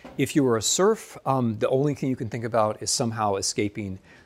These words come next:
very far away, and we're gonna get to that before we're done. So, territorial expansion. There is a lot of it. Um,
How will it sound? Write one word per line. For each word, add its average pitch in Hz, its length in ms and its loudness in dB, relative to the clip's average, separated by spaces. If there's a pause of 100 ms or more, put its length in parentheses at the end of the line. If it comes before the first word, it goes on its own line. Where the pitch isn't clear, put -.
very 117 400 2
far 104 380 2
away, 92 480 -6
and 123 120 -8
we're 104 80 -4
gonna 101 140 -6
get 104 120 -4
to - 80 -14
that 95 160 -2
before 104 260 -8
we're 92 100 -8
done. 95 200 -14 (360)
So, 101 300 2 (580)
territorial 175 500 6
expansion. 135 540 -2 (760)
There 131 240 6
is 123 320 2 (180)
a 123 80 4
lot 113 360 4
of 92 100 -8
it. 90 140 -12 (560)
Um, 113 260 0